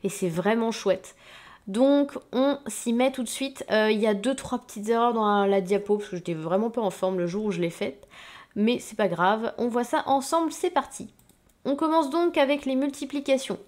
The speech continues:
Les multiplications, on commençait avec cinq cent cinquante-quatre fois cinquante-huit. C'est le même système, mais on va prendre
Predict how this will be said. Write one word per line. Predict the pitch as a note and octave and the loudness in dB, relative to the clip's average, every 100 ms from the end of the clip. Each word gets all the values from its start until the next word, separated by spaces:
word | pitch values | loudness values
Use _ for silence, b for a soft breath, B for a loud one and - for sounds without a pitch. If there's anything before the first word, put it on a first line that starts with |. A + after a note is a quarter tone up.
| - | -6
Les | G3+ | -2
multiplications, | A3+ - - - G3+ G3+ C#4+ D4+ D#4+ - | -2 -6 -6 -2 0 0 0 0 -2 -2
on | C4 | 2
commençait | C4+ G#3 G3+ - C4 C4+ | 2 2 -2 2 4 4
avec | G3+ G3+ B3+ | 2 2 0
cinq | - D#4+ | -2 -6
cent | E4 C4+ | -4 -4
cinquante-quatre | G#3+ F3 D#3 - A3+ B3+ - | -4 -4 -6 -4 -4 -4 -6
fois | - - C4 - - | -6 0 0 0 -14
cinquante-huit. | - - G4+ G4+ F#3+ - F3 - - B B B | -12 -4 -2 -2 -4 -8 -12 -14 -20 B B B
C'est | B E4+ | B 2
le | D#4+ | 2
même | C#4+ C4+ | 2 0
système, | C4+ - - C#4 C#4 | -2 -2 2 4 4
mais | |
on | A3 | 2
va | G3+ | 2
prendre | G3 - C4 C4 | 0 0 0 -2